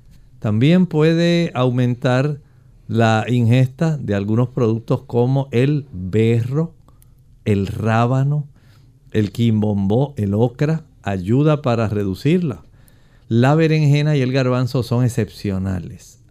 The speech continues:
Ambos u-, son muy buenos. Y el uso también del limón. Vea que hay una serie de productos que van a ayudar a reducirlo. Algunas personas prefieren usar, digamos, el aceite de linaza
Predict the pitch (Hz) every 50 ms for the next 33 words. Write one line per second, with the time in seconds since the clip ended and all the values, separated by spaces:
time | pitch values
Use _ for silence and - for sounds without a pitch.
0 | _ _ 117 120 139 151 151 135 131 123 - - 107 110 110 - - - - -
1 | 120 120 131 135 139 139 139 - - - 98 107 113 131 151 156 151 151 143 139
2 | 131 139 151 147 - - - - - - - - - - - - 139 160 175 170
3 | 170 160 165 175 170 - 165 160 143 135 147 151 151 139 139 139 139 135 135 131
4 | 139 180 226 233 180 117 - - _ _ _ _ _ _ _ _ - - - -
5 | - 98 104 131 170 190 175 - 180 175 175 180 185 180 180 180 165 143 - -
6 | 160 151 151 156 160 160 151 139 143 143 139 139 135 135 - 135 120 117 113 131
7 | 151 151 151 - 151 - - - - 110 117 123 131 135 131 139 131 127 123 131
8 | 127 - 117 104 101 107 104 101 101 98 - - 143 147 147 139 110 - - -
9 | _ - _ - _ - - - - _ - - - 123 123 131 143 151 139 143
10 | 160 151 139 - 143 131 131 139 139 139 139 - - 110 101 104 120 117 117 120
11 | 123 117 - - 123 117 120 123 127 123 117 113 107 104 107 110 117 120 123 127
12 | 127 127 117 117 - - - - 98 107 107 104 101 101 95 - 101 98 - -
13 | - 120 127 123 127 - 131 123 117 113 110 110 107 104 104 107 110 117 120 117
14 | - - - - 87 -